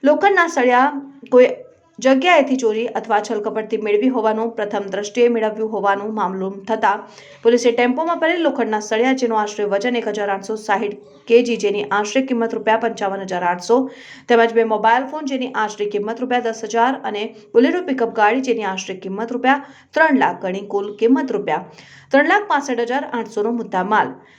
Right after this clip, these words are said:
સી આર પી સી કલમ એકસો બે મુજબ વધુ તપાસ અર્થે કબજે કરવામાં આવેલ અને પકડાયેલ ઇસમને સી આર પી સી કલમ એકતાલીસ એક ડી મુજબ અટક કરી આગળની વધુ કાયદાકીય તપાસ હાથ ધરી છે.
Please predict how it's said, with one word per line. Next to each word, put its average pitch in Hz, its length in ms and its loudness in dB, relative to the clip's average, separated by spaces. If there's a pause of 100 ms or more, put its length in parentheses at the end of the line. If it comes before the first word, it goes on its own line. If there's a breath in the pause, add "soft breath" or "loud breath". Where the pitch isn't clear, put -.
(180 soft breath)
સી 302 140 0
આર 320 140 4
પી 330 120 -6
સી 359 140 -8
કલમ 359 300 -2
એકસો 254 240 0
બે 233 180 2
મુજબ 262 320 2
વધુ 233 180 -2
તપાસ 208 400 -4
અર્થે 233 220 -8
કબજે 240 300 -6
કરવામાં 185 420 -2
આવેલ 269 240 0 (120)
અને 196 220 -2 (100)
પકડાયેલ 285 420 0
ઇસમને 185 360 -4 (480 loud breath)
સી 208 160 0
આર 220 180 6
પી 277 120 -12
સી 277 120 -10
કલમ 269 240 2
એકતાલીસ 226 520 0 (160)
એક 247 240 6
ડી 208 220 2
મુજબ 208 380 -4
અટક 185 280 -6
કરી 208 320 0
આગળની 180 380 -4
વધુ 165 200 -8
કાયદાકીય 269 520 2 (200)
તપાસ 311 440 0
હાથ 240 240 0
ધરી 139 260 -12
છે. 143 180 -8